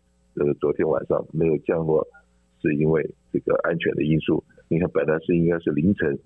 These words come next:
凌晨到长沙的飞机，结果拖了大概几个小时，就是到，本来是凌晨降落的飞机，到了第二天的这个两点多钟才降落。所以说呢，这整个的旅程都是一些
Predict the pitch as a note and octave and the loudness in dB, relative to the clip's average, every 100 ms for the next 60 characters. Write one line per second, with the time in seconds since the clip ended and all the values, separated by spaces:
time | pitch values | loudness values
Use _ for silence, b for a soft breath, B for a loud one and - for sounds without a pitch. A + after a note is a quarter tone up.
0 | _ _ _ - E2 F#2 G2 C#2+ C#2+ D2+ | _ _ _ -2 0 0 0 -2 -2 -2
1 | C#2+ - - D2 C#2 D2+ D2 D2+ D#2 - | -2 -6 -8 -6 -4 -2 -2 0 -2 0
2 | D#2+ - B B _ - D#2 D#2 - - | 0 -2 B B _ -2 0 0 -2 -2
3 | D#2+ D2+ D2+ D2 D2+ C#2 - _ _ B2+ | -2 0 -2 -2 -2 -2 -4 _ _ -8
4 | - D#2 D2+ C#2 D#2+ D2+ D#2+ E2 - _ | -2 -2 -2 -2 -4 -2 -2 -2 -6 _
5 | G#2+ F#2 - E2 E2 - F2 D2+ D#2 G#2 | -6 -6 -4 -4 -4 -2 -2 0 0 0
6 | A2 D2 C#2+ - - F2+ D#2+ D#2+ C#2+ D#2 | 0 -2 -4 -10 -4 -2 0 0 0 0
7 | D#2+ - B B - F#2 D#2 D2 - - | -2 -4 B B -6 -2 0 0 -2 0
8 | F#2+ E2+ E2 D#2+ D#2+ D#2 C#2+ - _ _ | 2 0 0 -4 -2 -4 -4 -6 _ _
9 | - D2 - D2 E2 D#2+ C#2 C2+ D2+ C2 | -6 -4 -2 -2 0 0 0 -2 -2 -4
10 | - - - _ C2+ - - C#2+ D#2 C#2 | -10 -20 -20 _ -14 -10 -6 -4 -2 0
11 | C#2+ - - - - - D2+ - - D2+ | 0 -2 -10 -16 -10 -4 -2 0 0 0
12 | - b b - F#2 E2 E2 B1+ - - | -2 b b -6 -4 -2 -4 -4 -2 -2
13 | D#2+ C#2 C2 - C2 - _ _ - F2 | 0 -2 -2 -4 -4 -8 _ _ -2 -2
14 | - E2+ D#2 - | 0 -2 0 -2